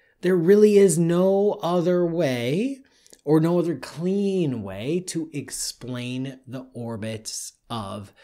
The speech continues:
these extreme trans-Neptunian objects. So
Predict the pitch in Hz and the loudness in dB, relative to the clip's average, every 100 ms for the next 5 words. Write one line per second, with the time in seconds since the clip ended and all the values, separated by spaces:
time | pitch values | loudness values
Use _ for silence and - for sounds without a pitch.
0 | - _ _ - 117 117 - 120 - - | -20 _ _ -8 -6 -6 -8 -8 -8 -8
1 | 117 117 107 104 104 101 104 101 - 95 | -10 -10 -12 -10 -10 -10 -10 -12 -14 -14
2 | 98 104 156 202 92 71 - - 113 104 | -12 -8 -6 -6 -10 -16 -12 -10 -8 -8
3 | 98 101 | -10 -12